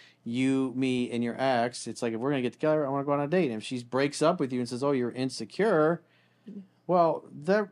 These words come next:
relate, ninety-five percent of relationships where one or both people threaten breakups or actually go through with breakups to try to change or modify the other person's behavior, they don't work out.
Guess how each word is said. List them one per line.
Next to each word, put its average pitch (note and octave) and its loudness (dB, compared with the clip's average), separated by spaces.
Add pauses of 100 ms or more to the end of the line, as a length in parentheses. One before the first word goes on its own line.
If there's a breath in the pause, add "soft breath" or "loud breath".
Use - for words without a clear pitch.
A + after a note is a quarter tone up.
(160)
relate, F3+ 0
ninety-five A#3 4
percent G3+ 2
of E3+ 4
relationships F3 2
where C3 2
one C3 2
or E3 2
both C#3+ 2
people C#3+ -2
threaten C#3 0
breakups C#3+ -2
or A2+ 0
actually B2 -2
go B2 2
through D3+ 0
with D3 0
breakups D3+ -2
to A2+ -8
try A#2+ -2
to A2 -2 (420 soft breath)
change D3 2
or B2+ 0
modify C3+ 2
the C#3 2
other C3+ 0
person's C#3 -2
behavior, C#3 0
they A#2 -4
don't A2+ -2
work G#2+ -6
out. G2 -12